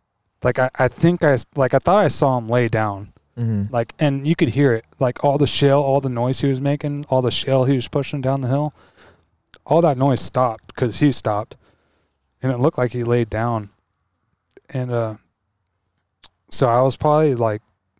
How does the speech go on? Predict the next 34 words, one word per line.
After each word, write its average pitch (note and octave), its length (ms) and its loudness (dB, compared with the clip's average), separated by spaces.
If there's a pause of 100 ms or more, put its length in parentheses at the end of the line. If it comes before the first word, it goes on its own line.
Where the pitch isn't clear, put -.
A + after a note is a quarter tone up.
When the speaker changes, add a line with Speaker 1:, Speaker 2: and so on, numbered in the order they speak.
(100)
Speaker 1:
a A2+ 80 -10
hundred C3 300 -6
yards C3 280 -2
from G#2+ 180 -8
him, - 920 -14
like, G#2+ 240 -8
a A2+ 40 -8
hundred, D#3 300 0
a A2 40 -6
hundred C3 200 -4
fifty C3 280 -4
yards B2+ 300 -2
from A#2 160 -10
him, G#2+ 200 -12 (920)
and, A#2 220 -6
uh, A2 200 -6 (880)
so - 120 -16
I - 20 -2
was G2+ 100 -4
like, G#2+ 120 -12 (140)
I C3 80 0
made C3 140 0
a - 20 -4
decision. A#2 600 -2
I'm A#2 160 -6
just, A2+ 200 -16
all B2 80 -6
right, B2 140 -4
I'm A#2 100 -8
just - 140 -6
gonna B2 100 -2
sit C#3 260 0
right B2+ 160 -2
here. C3+ 340 2